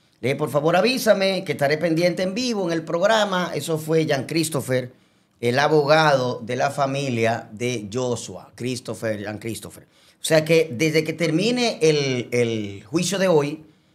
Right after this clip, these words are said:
la audiencia de hoy, él se va a comunicar con nosotros si todavía estamos en vivo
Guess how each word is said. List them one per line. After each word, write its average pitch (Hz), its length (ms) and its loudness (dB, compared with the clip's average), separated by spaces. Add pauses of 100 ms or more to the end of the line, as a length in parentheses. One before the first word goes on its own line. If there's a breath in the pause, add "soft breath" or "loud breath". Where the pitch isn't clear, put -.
(140 soft breath)
la 107 100 0
audiencia 160 560 2
de 151 140 6
hoy, 123 420 -2
él 127 160 -2
se 160 100 -2
va 151 80 2
a 139 60 -4
comunicar 147 340 -4
con 147 140 -6
nosotros 127 400 -4
si 120 100 -6
todavía 113 300 -2
estamos 135 320 -6
en 131 100 -4
vivo 107 340 -2